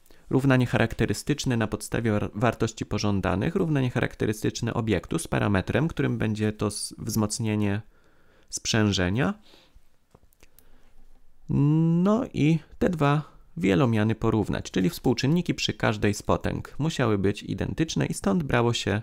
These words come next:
wartości wzmocnień. Później był obserwator stanu pełnego rzędu i tutaj będzie już tylko lokowanie w-, wartości własnych dla takiego układu obserwatora.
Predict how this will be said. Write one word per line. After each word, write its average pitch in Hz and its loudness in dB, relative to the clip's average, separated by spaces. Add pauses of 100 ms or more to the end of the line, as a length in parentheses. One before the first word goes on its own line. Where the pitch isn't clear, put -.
(160)
wartości - -2 (480)
wzmocnień. 110 0 (1900)
Później 175 4
był 120 4
obserwator 110 0
stanu 120 0
pełnego 104 2
rzędu 90 0
i 180 -2
tutaj 139 0
będzie 117 0
już 95 0
tylko 127 0
lokowanie 104 0
w-, - -12 (140)
wartości 104 -2
własnych 107 0
dla 147 -2
takiego 104 -2
układu 101 -2
obserwatora. 104 -2